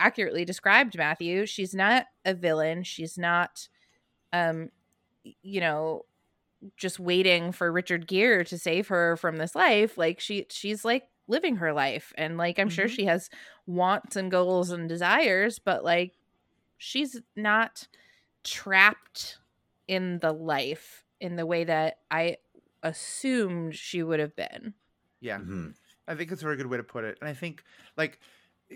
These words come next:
Speaker 2: 'cause on the surface, you could think that Joel rescues her because she does go to Joel for protection from, from Guido, which, by the
Speaker 1: Mm-hmm.
Speaker 2: way, <laughs> fantastic, you know, like, such a ridiculous character.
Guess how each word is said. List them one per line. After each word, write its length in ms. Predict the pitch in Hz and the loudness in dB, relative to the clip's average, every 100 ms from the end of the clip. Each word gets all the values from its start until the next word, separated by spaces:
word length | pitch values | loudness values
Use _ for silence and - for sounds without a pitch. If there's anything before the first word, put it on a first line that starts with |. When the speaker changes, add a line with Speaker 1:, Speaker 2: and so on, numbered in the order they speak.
| - _ _ | -20 _ _
Speaker 2:
'cause 160 | - 240 240 | -2 -2 0
on 100 | 233 | -2
the 80 | 220 | -2
surface, 520 | - 302 285 202 - | -2 -2 -2 -4 -4
you 80 | 190 | -12
could 320 | - 208 165 | -4 -2 -2
think 300 | - 254 - | -4 -6 -6
that 140 | 160 | -8
Joel 200 | - 151 | -4 0
rescues 420 | 156 185 - 139 | 0 0 -4 -10
her 140 | - 90 | -8 -10
because 300 | 131 131 175 | -10 -8 -8
she 120 | 170 | -8
does 300 | 131 165 160 | -2 0 0
go 280 | 131 165 156 | -4 -4 -4
to 100 | 143 | -4
Joel 380 | 127 147 139 135 | -6 -2 -2 -2
for 140 | 135 | -8
protection 640 | 127 131 - 247 254 151 127 | -18 -18 -6 -6 -6 -12 -12
from, 380 | - 147 139 135 | -10 -10 -10 -16
from 480 | - 151 135 131 131 _ _ | -10 -6 -6 -8 -14 _ _
Guido, 640 | 156 269 190 104 113 127 _ | -8 -2 0 -2 -4 -14 _
which, 200 | - 202 196 | -8 -6 -4
by 80 | 160 | -4
the 60 | 139 | -2
Speaker 1:
Mm-hmm. 20 | |
Speaker 2:
way, 100 | 135 | -4
<laughs> 0 | |
fantastic, 960 | - - 131 - - 175 139 - 160 165 | -6 -6 -6 -10 -4 -2 -2 -4 -6 -6
you 140 | 156 156 | -8 -6
know, 100 | 143 - | -6 -8
like, 200 | 160 - 202 277 254 | -12 -12 -10 -6 -4
such 320 | 349 - 175 175 | -2 2 2 2
a 40 | |
ridiculous 500 | 156 - 143 147 135 | -4 -6 -6 -6 -4
character. 560 | 135 120 123 - 110 | -2 -2 -2 -4 -8